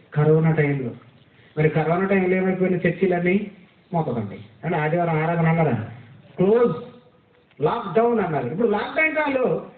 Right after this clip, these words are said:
ఏమండి, కొంతమంది దైవజనులు చర్చిల మీద ఆధారపడిన వారు, ఏదో కొద్ది కానుక వస్తే ఆ కానుకతో కుటుంబం సాగు చేసు-, ఏమండి, సా-, జీవనం సాగిస్తూ ఉన్నవారు. ఆ టైంలో ఒక దైవజనుడు ఇంట్లో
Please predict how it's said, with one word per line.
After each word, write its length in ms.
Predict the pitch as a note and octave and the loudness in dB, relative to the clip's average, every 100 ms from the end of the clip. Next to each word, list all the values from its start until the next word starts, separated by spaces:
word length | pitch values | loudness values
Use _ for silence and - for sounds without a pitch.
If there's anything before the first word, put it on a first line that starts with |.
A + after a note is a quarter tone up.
| _ D3 | _ -4
ఏమండి, 280 | D#3 A3+ A#3 | 0 2 2
కొంతమంది 360 | G3+ F#3 G3 | 0 2 2
దైవజనులు 560 | F3+ F3 G3+ G#3+ G3+ G3+ | 4 2 2 4 4 4
చర్చిల 420 | G3 F3 - G3 | 2 -2 2 2
మీద 180 | F#3+ F3+ | 4 2
ఆధారపడిన 560 | E3+ E3+ F3 F3 D#3+ | 0 0 -2 0 0
వారు, 200 | D#3+ D#3 | 2 2
ఏదో 220 | D#3+ E3 F#3+ | 4 2 -2
కొద్ది 320 | - D#3 D#3 | -2 2 2
కానుక 400 | D3+ D#3 D#3+ F3 | 2 0 0 0
వస్తే 260 | D3+ - | -2 -2
ఆ 40 | D3+ | -6
కానుకతో 460 | D3 C#3+ C#3+ D3 | -4 -6 -6 -4
కుటుంబం 560 | D#3+ D3 D3+ D3 C#3+ C#3+ - - _ | -4 -2 -2 -2 -2 -6 -12 -20 _
సాగు 340 | D3 D3 D3 D3 | -2 -2 2 2
చేసు-, 260 | C#3 - E3+ | 2 0 2
ఏమండి, 480 | C#3+ C#3+ D#3+ A3 B3 | 4 6 4 2 -2
సా-, 400 | - D#3+ D#3 C#3+ | -2 -2 -2 0
జీవనం 300 | D3+ E3 E3 | 2 2 0
సాగిస్తూ 440 | D#3 D3 D3 - | -2 0 -2 0
ఉన్నవారు. 380 | C#3+ C3+ B2 A2+ A2 - - E3 | 0 0 -2 -2 -4 -12 -6 -2
ఆ 200 | A#3 B3+ | -2 -2
టైంలో 680 | C4+ D#4 D#4 A#3 G#3 C4+ D4 - - | 0 2 2 2 4 2 0 -8 -6
ఒక 120 | G#3 A3 | 0 2
దైవజనుడు 540 | G3+ A#3 C4+ C#4+ B3+ | 4 2 2 -2 2
ఇంట్లో 540 | A3 A3 C4 A#3+ A#3 | 2 2 0 2 2